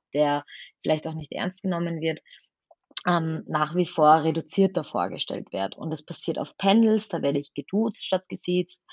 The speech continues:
Ich werde als Einzige ohne Titel angesprochen, obwohl ich auch einen Titel hab, ähm, nur schreibe ich den halt öfter nicht dazu, ähm, oder stelle mich nicht damit vor. Ähm,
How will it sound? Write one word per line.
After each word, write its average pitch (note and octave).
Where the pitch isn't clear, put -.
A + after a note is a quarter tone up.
Ich -
werde D#3+
als D3
Einzige F3+
ohne D3+
Titel B3
angesprochen, F#3
obwohl C3
ich -
auch F3+
einen G3+
Titel F#3
hab, E3+
ähm, C#3+
nur C#3
schreibe C#3+
ich -
den C#3+
halt D3
öfter -
nicht C#3
dazu, A3+
ähm, E3+
oder C#3+
stelle D3+
mich D3
nicht E3
damit C#3+
vor. A3+
Ähm, E3+